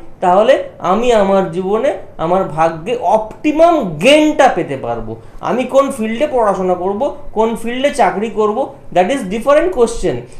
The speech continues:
সেটা আমার জন্যে আমাকে tenth house দেখতে হবে। আপনারা জানেন আমি একসঙ্গে প্রায়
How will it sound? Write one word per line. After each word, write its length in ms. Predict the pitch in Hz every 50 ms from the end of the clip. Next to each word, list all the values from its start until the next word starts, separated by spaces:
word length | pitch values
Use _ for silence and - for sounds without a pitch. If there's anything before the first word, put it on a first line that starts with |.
| - -
সেটা 220 | - 214 214 254 254
আমার 220 | 254 262 262 226
জন্যে 340 | 233 254 262 269 294 349 427 427 - - - - -
আমাকে 520 | 180 196 220 220 226 247 247 240 240 - - - -
tenth 280 | 208 220 254 269 247 226
house 220 | 208 202 185 175
দেখতে 300 | 156 175 165 170 - 220
হবে। 360 | 220 233 254 254 302 330 - - - - -
আপনারা 340 | - - 165 175 202 226 226
জানেন 440 | 208 170 190 185 196 233 269 302 269
আমি 420 | 240 202 196 208 220 220 226 226 - - - - - - - - - - -
একসঙ্গে 960 | - 190 208 - - - 233 240 240 233 233 226 240 240 233 240 240 - - - - - -
প্রায় 260 | 208 208 202 202 214